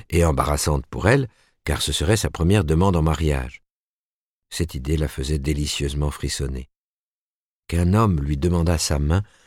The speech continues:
signifiait qu'elle était réellement, fondamentalement une femme. L'étoffe qui la constituait, toutes les fibres de sa vie se mettaient à vibrer.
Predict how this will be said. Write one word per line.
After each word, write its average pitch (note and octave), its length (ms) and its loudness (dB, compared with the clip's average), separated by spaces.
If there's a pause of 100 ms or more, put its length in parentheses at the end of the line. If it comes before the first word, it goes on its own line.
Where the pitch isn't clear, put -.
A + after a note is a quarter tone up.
(260)
signifiait D#2+ 540 0
qu'elle D#2 200 0
était C#2+ 220 -2
réellement, C#2+ 640 2 (480)
fondamentalement D2+ 1040 0
une D2 160 -4
femme. C2 440 -8 (880)
L'étoffe F2 560 2
qui - 120 -8
la C#2+ 120 -2
constituait, F#2 680 -4 (600)
toutes C3+ 240 0
les F2+ 120 4
fibres F#2+ 480 2
de C#2+ 100 0
sa D#2 180 0
vie F#2 200 0
se - 140 -2
mettaient D#2 340 0
à D2+ 40 2
vibrer. C#2+ 520 -4